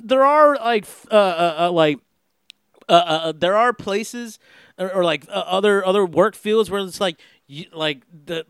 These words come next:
there's no call for that. Or there's no room for that, and that's fine. Like, yes, there's no room for that type of shit in, I don't know, maybe,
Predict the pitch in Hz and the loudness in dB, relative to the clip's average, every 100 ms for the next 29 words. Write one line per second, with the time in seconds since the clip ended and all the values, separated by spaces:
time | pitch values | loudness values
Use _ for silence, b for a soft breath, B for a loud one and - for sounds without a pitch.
0 | 143 165 170 - 156 156 165 175 220 294 | -4 -2 0 -4 -6 4 4 4 0 0
1 | 349 175 143 113 110 _ _ _ 170 160 | 0 -6 -12 -14 -20 _ _ _ -8 -4
2 | 180 185 185 185 294 370 - 175 135 107 | -2 4 4 4 0 -4 -2 -2 -2 -10
3 | - 170 208 - - 247 330 147 117 160 | -8 -6 -6 -8 -10 -6 -6 -8 -10 -8
4 | 151 - b b b 226 311 - 196 226 | -8 -12 b b b -4 -2 -2 -2 0
5 | 233 254 180 190 262 269 226 214 214 214 | 2 0 2 2 4 2 0 0 0 -2
6 | 214 196 - 233 220 185 190 190 147 151 | -4 -4 -6 0 0 0 -2 -2 -6 -6
7 | 170 143 151 151 143 143 135 139 139 | -6 -8 -8 -10 -12 -14 -16 -20 -20